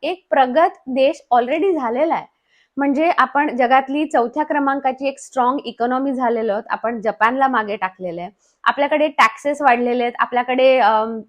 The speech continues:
अ, डेव्हलपमेंट खूप झालेली आहे, जी कुठे दिसते मला माहित नाही. पण त्या दिवशी मुंबईच्या एअरपोर्ट बाहेर जेवल्यानंतर मात्र मला कळालं की भारत खरंच एक प्रगत देश आहे.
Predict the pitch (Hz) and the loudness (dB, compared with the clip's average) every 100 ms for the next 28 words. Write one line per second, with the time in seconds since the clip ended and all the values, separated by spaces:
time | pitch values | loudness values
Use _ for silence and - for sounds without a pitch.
0 | _ - 185 185 196 190 226 262 294 311 | _ -6 -4 -2 -2 0 2 2 0 -2
1 | 311 269 233 247 240 240 240 220 254 247 | -2 -4 -2 -2 -2 -2 -4 -6 -8 -10
2 | - 269 269 - 269 269 247 247 202 226 | -4 -4 -4 -8 -4 -2 -2 -4 -8 -12
3 | 190 170 _ _ _ _ - 349 247 - | -14 -18 _ _ _ _ 0 2 0 -8
4 | _ - 285 311 330 302 - 233 214 233 | _ 4 6 6 2 -2 -6 -6 -6 -4
5 | 247 262 277 320 330 226 233 254 277 240 | -2 0 0 -2 -2 -2 -2 0 -2 0
6 | 214 214 240 214 226 226 254 247 220 233 | -2 -2 -8 -4 -4 -2 -2 -2 -4 -4
7 | 233 311 320 262 254 262 233 233 233 208 | -2 0 0 -2 -2 -4 -4 -6 -4 -4
8 | 220 208 202 - 233 196 214 220 247 254 | -4 -6 -8 -10 -14 -8 -4 -2 -4 -8
9 | _ _ 254 254 339 311 - _ 214 220 | _ _ -2 4 6 4 -2 _ -12 -12
10 | - 202 196 220 254 202 202 214 - 190 | -8 -6 -4 -8 -8 -10 -10 -10 -6 -8
11 | 170 | -8